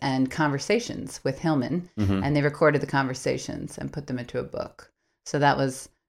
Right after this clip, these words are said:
Speaker 1: pre-podcast, but
Speaker 2: Oh.
Speaker 1: a similar idea
Speaker 2: Right.
Speaker 1: of a conversation.
Speaker 2: Mm-hmm.
Speaker 1: Um, and I wrote this quote down when I first read the book in twenty eleven, and it's been a guiding light for me for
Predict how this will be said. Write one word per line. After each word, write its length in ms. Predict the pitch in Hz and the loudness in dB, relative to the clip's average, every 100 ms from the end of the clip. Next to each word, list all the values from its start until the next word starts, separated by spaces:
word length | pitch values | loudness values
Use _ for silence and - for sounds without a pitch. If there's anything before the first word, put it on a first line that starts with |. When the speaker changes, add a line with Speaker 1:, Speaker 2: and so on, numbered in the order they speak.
| - | -2
Speaker 1:
pre-podcast, 1000 | 262 247 196 202 202 165 - - - - | 0 4 6 6 6 2 2 -2 -14 -2
but 320 | 143 139 - _ - | 2 2 0 _ -8
Speaker 2:
Oh. 320 | 101 123 80 - | -4 -4 -4 -6
Speaker 1:
a 40 | |
similar 420 | 175 185 175 165 | -2 2 4 6
idea 540 | 151 151 208 - - 156 - | 6 6 4 2 0 -4 -4
Speaker 2:
Right. 260 | 92 85 | 2 2
Speaker 1:
of 160 | 110 139 | 2 -2
a 80 | - | -2
conversation. 880 | - 165 160 151 165 156 - - 147 - | 2 2 4 2 2 2 -2 -6 -8 -6
Speaker 2:
Mm-hmm. 220 | 92 82 78 - _ _ | -4 -4 -6 -10 _ _
Speaker 1:
Um, 460 | 180 160 151 156 - _ _ _ - | 8 10 8 2 -8 _ _ _ -6
and 160 | - 160 | 2 6
I 140 | 160 | 6
wrote 380 | 156 185 254 - | 6 6 4 2
this 220 | - 165 | 2 2
quote 320 | - - 185 - | 2 4 4 6
down 440 | 156 151 151 151 | 6 8 8 6
when 120 | 143 139 | 6 4
I 80 | 139 | 4
first 320 | - 165 - | 4 2 4
read 180 | 160 143 | 2 2
the 60 | |
book 260 | 135 151 147 | 2 0 2
in 80 | 135 | -2
twenty 320 | - 156 143 | 0 2 2
eleven, 680 | 131 131 135 151 131 131 143 _ _ _ - | 2 4 4 2 0 -2 -6 _ _ _ -2
and 260 | 151 147 | 2 6
it's 200 | 151 151 | 4 2
been 420 | 143 147 175 208 202 | -2 2 4 4 4
a 80 | |
guiding 600 | 143 143 151 147 131 131 - _ _ - | 6 6 6 6 4 2 -2 _ _ 0
light 380 | 156 190 - | 2 2 0
for 140 | - 151 | -6 -2
me 400 | 160 147 123 139 - | 0 0 -4 -10 -6
for 400 | 139 135 131 | -2 0 -2